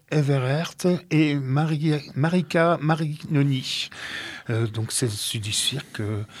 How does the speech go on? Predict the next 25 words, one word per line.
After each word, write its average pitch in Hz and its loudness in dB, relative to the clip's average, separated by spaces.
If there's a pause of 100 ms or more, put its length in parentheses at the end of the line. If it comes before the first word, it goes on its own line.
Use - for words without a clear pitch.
(280)
ça - -8
sera 113 -2
à 107 -4
partir - -2
de 127 2
dix-neuf 143 2
heures. 143 2 (540)
Euh, 117 2
le 113 0
cirque, - 2 (400)
c'est - 2
aussi, 120 2 (340)
euh, 107 -2 (420)
un, 113 0 (360)
un 120 4
art 139 2
qui 120 0
a 110 -2
sa 135 2
place 147 4
dans 123 4
le 120 6
théâtre, 135 0
euh, 120 2 (640)
et 135 6